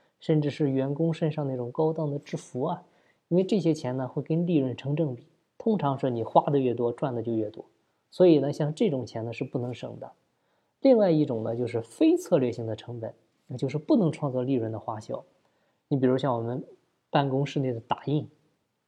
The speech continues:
啊，就可以给员工规定，啊，非必须的，啊，你打印纸，啊，就必须要用，用满双面，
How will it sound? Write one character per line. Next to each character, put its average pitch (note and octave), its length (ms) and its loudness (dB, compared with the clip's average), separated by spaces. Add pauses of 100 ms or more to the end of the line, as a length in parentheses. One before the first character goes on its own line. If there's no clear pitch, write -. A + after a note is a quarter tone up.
(380)
啊， A2+ 160 -4
就 A#2 100 -2
可 B2 120 -2
以 B2 80 0
给 A2+ 100 0
员 A2 180 -2
工 B2 160 -4
规 B2+ 160 0
定， B2+ 220 -4 (540)
啊， A2 180 -4
非 F#3+ 180 4
必 F#3 160 2
须 F3 220 2
的， D3 240 0 (220)
啊， A#2 100 -6
你 A#2+ 140 -4
打 A#2+ 200 0
印 C3 200 -4
纸， A2 240 -8 (240)
啊， A2 240 -8
就 A2+ 120 -10
必 C#3 200 -2
须 - 120 -8
要 B2+ 160 0
用， A#2+ 220 -4 (320)
用 C#3+ 160 2
满 A2 180 -4
双 D3 240 -2
面， C#3 220 -6